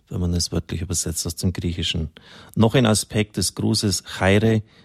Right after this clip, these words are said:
ist es bedenkenswürdig, der Zusammenhang von Freude und Gnade. Im Griechischen sind die beiden Wörter Freude und Gnade,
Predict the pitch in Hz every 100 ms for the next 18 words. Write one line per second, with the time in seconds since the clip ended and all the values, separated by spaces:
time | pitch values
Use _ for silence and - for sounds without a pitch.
0 | _ - 92 98 - 90 90 87 101 90
1 | - 82 85 - - _ _ - 95 90
2 | 87 101 113 110 110 104 92 87 - 95
3 | 92 95 101 95 - 80 78 - - _
4 | _ _ _ _ _ _ _ - 104 107
5 | 120 135 - 117 113 107 101 92 92 98
6 | 90 92 - 104 - - 95 107 110 92
7 | - 87 95 110